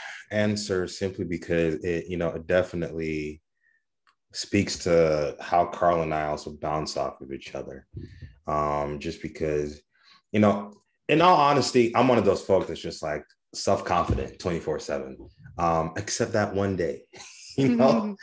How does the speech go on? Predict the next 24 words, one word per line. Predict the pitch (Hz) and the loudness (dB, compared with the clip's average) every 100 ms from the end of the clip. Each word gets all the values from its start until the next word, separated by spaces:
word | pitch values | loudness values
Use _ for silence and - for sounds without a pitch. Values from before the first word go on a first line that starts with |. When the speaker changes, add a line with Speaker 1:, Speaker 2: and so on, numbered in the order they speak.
| - - | -16 -2
Speaker 1:
and | 98 98 | 2 4
one | 110 | 6
day | 104 98 | 6 4
can | 98 | 4
go | 92 90 | 2 2
into, | 85 | 0
like, | 90 80 - | 0 -2 -2
three | 107 107 | 0 2
days | 92 73 73 73 | 2 -2 -6 -8
or, | |
like, | 73 73 | -8 -10
five | - - 95 95 | -10 -4 0 0
days | 80 76 73 | 0 -2 0
where | 76 | -2
I'm | 78 | -4
just | 78 78 | -6 -8
like, | 73 69 - | -6 -6 -2
I | 78 80 | 0 2
don't | 78 76 _ | 0 -6 _
feel | 80 73 | -6 -4
like | 73 71 69 69 _ _ _ _ _ _ _ _ _ _ _ _ _ _ | -4 -4 -6 -14 _ _ _ _ _ _ _ _ _ _ _ _ _ _
what | 87 90 | 2 4
I'm | 82 80 | 4 0
doing | 73 87 90 90 90 92 | 0 2 2 2 -2 -6